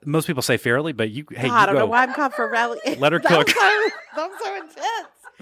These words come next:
Speaker 1: A Bobby Farrelly.
Speaker 2: Bobby Farrelly. <laughs> I got some Italian still left of me from December. Bobby Farrelly. And I thought, is Bobby better than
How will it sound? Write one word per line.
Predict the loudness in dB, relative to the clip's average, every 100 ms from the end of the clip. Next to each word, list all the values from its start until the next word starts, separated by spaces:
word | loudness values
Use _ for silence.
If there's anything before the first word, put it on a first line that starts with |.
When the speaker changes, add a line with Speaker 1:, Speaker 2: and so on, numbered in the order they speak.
| -18 -14 0
Speaker 1:
A | 2
Bobby | 6 6 6 2
Farrelly. | 4 6 6 4 2 -2 0
Speaker 2:
Bobby | 2 2 2 0 0
Farrelly. | 0 0 0 -2 -2 -10 0
<laughs> | 2 2 0 0 -2 -2 -2 -4 0
I | 0 0
got | -4 -6
some | -10
Italian | -4 0 0 -2 -8
still | -8 -4
left | -4 -6
of | -12
me | -16 -18
from | -18 -18
December. | -18 -18 -18 -18 -20 -18 -18 -18 2
Bobby | 6 6 6 0 0
Farrelly. | 2 2 2 -2 -8 -2
And | 2
I | 2
thought, | 2 4 4 4 0
is | -4 2 2 0
Bobby | -6 -6 -4 -6 -6 -6 -6 -8 -10 _ 0
better | 4 4 4 2 0
than | 0 0 0 -4